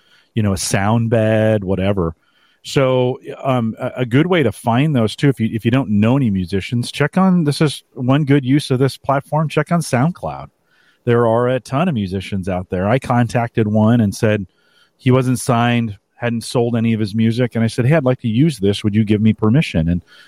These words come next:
so we, we emailed back and forth, and I got his permission to do it. And I used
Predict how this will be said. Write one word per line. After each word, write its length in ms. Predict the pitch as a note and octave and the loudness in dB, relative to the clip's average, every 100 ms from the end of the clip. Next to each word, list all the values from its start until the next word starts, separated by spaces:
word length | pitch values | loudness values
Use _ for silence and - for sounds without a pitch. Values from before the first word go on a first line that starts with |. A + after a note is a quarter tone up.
| _ | _
so 240 | - B2+ | -2 0
we, 380 | B2 C3+ C#3 C#3+ | 2 2 2 0
we 200 | - C3 B2+ C3 | -2 -2 2 4
emailed 280 | A#2+ A#2 | 4 2
back 240 | G#2+ A2 - | 0 -2 -2
and 120 | B2+ | -6
forth, 280 | F#2 A#2 B2+ | -2 -4 -2
and 100 | G#2 | -4
I 60 | |
got 140 | F#2+ G2 | -2 -2
his 120 | G2+ | -2
permission 440 | - G2+ F#2+ A2+ | -4 -4 -2 -2
to 60 | G2 | 0
do 200 | F2+ F2 | 2 2
it. 100 | A#2+ | 2
And 80 | A2+ | 2
I 60 | G2+ | 2
used 480 | F#2 F2+ G#2 - | 2 4 2 0